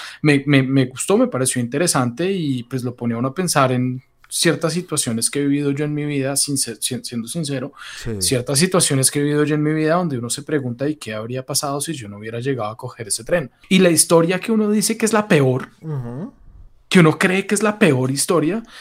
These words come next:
Speaker 1: finalmente termina bien cuando un reencuentro diciendo, "Esto era lo que tenía que pasar, que pase ayer, que pase mañana o que pase en un mes,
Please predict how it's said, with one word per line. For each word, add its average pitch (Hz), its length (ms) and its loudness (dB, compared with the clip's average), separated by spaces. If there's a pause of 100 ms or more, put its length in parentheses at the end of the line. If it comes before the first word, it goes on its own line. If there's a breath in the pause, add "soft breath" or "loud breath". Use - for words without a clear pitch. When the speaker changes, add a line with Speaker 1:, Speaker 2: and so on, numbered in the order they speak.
(240 loud breath)
Speaker 1:
finalmente 185 580 6
termina 185 400 0
bien 165 280 2
cuando 175 200 2
un 185 120 2
reencuentro 175 580 0
diciendo, 143 720 -2
"Esto 143 220 -2
era 160 100 -2
lo 180 100 -4
que 180 80 -8
tenía 139 240 -6
que - 120 -14
pasar, - 520 -6
que 165 100 0
pase 127 300 -2
ayer, 175 240 0
que 196 120 -6
pase 151 240 -4
mañana 151 340 0
o 131 60 -6
que - 100 -12
pase 120 260 -2
en 131 60 4
un 139 100 4
mes, 151 320 -2